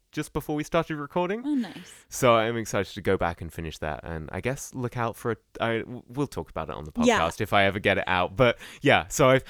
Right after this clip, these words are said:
Speaker 1: I've put the website on hold for the shop database, and I've started working, reworking on a Chrome extension, which I'm hoping to, like, get out there so I can be like,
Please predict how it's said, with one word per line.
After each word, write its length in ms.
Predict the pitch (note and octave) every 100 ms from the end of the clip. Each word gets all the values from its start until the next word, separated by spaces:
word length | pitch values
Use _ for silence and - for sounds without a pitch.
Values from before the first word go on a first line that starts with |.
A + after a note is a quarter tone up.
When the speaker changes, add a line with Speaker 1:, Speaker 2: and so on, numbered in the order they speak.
| -
Speaker 1:
I've 180 | - C#3+
put 160 | - D3+
the 80 | C3
website 440 | C#3+ E3+ F#3 E3+
on 100 | F3
hold 460 | C3+ G#2 F#2+ F#2+ - -
for 240 | - G#2
the 180 | G2+ G2
shop 300 | - G#2+ -
database, 640 | G2 F2+ E2 E2+ E2+ - -
and 460 | F2+ E2+ E2+ E2+ - _
I've 220 | F2+ E2+
started 420 | - G2 F2 F2+
working, 520 | E2 F2 E2+ E2+ D#2+ D#2 _ _ _ _ F#2+
reworking 800 | A#2+ D#3+ G#2+ G2 G2+ F2+ F2 E2+ - - _ -
on 400 | F#2 E2+ E2 E2 - -
a 260 | E2+ D#2 D2+
Chrome 260 | - D#3 C#3+
extension, 580 | F#2+ - E2 D#2 E2 D#2
which 160 | -
I'm 120 | E2+ D#2+
hoping 360 | E2 - D2+
to, 120 | D2+ D2+
like, 340 | C#2 - - _ _ _ _ -
get 220 | A#3+ G3+ _ _
out 300 | D#3 C#3 F2+
there 280 | F2+ D2 D2
so 140 | - A2
I 60 | G2
can 140 | G#2+
be 120 | G#2
like, 240 | G2+ F#2+